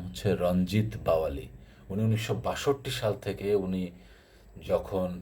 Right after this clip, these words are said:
তরুণ একজন মানুষ, তখন থেকে এই সমস্যাটা সমাধান করার চেষ্টা করছেন। কিন্তু উনি সেভাবে আসলে চেষ্টাটা করে সুবিধা করতে পারেন নাই, বরঞ্চ সময়ের সাথে সাথে ওনার বয়স হয়েছে, ওনার বয়স এখন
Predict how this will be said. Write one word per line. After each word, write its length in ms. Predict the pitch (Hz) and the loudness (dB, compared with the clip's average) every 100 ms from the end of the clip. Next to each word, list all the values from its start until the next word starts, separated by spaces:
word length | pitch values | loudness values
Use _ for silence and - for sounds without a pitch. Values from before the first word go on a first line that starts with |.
| - | -2
তরুণ 280 | 101 104 110 | 2 4 4
একজন 320 | 98 95 98 | 2 2 -2
মানুষ, 480 | 90 87 101 120 - | -2 -4 -4 -6 -6
তখন 300 | 98 - 95 | -8 -6 -8
থেকে 240 | 92 - 95 | -8 -6 -6
এই 100 | 90 | -6
সমস্যাটা 540 | 95 90 87 92 87 | -6 -8 -8 -10 -10
সমাধান 480 | - 92 90 90 90 | -8 -6 -6 -6 -8
করার 300 | 92 92 117 120 - - - - | -4 -2 -2 -4 -18 -20 -20 -8
চেষ্টা 260 | - - 90 | -4 -2 -4
করছেন। 320 | 76 76 - - - - - - - - - | -6 -10 -14 -18 -20 -20 -20 -20 -20 -20 -16
কিন্তু 240 | 98 98 | -8 -2
উনি 400 | 101 101 101 98 | 0 2 0 -2
সেভাবে 440 | - 120 110 107 104 | -2 0 2 2 2
আসলে 280 | 95 101 98 | 0 -2 -2
চেষ্টাটা 400 | - - 95 95 | -4 -6 -4 -2
করে 260 | - 98 95 | -2 -2 -2
সুবিধা 360 | - 92 95 | -4 -2 -2
করতে 280 | 95 90 101 | -2 -6 -8
পারেন 320 | - 87 87 | -8 -6 -6
নাই, 280 | 87 95 135 - - - - - - | -6 -4 -4 -8 -20 -20 -20 -14 6
বরঞ্চ 380 | 104 104 101 104 | 8 8 4 -4
সময়ের 440 | - - 117 117 | -6 -4 -2 -2
সাথে 260 | 113 - 110 | -4 -8 -10
সাথে 220 | - 104 | -10 -6
ওনার 220 | 98 98 92 | -2 -2 2
বয়স 380 | 90 92 - 95 | 4 4 2 -4
হয়েছে, 280 | 87 - | -4 -6
ওনার 220 | 90 90 90 | -8 -6 0
বয়স 280 | 87 90 - | 0 0 -2
এখন 420 | 175 175 180 180 | -8 -6 -6 -6